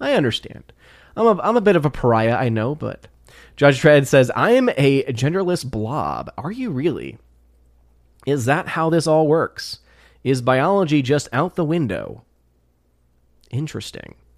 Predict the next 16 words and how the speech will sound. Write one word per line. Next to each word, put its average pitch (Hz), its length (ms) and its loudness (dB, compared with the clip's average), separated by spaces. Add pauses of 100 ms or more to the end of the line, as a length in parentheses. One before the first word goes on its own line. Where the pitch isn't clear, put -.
(360)
Hardwick 240 640 0 (180)
tagged 175 500 0
to 135 80 -4
say, 117 600 -2
"Why 170 280 2
do 302 120 -2
the 254 100 -4
San 233 220 2
Diego 185 380 2
scenes 139 520 -4
in 123 200 -2
The 120 200 -2
Lost 120 380 -2
World, 82 340 -6
Jurassic 90 360 -6
Park, - 320 -8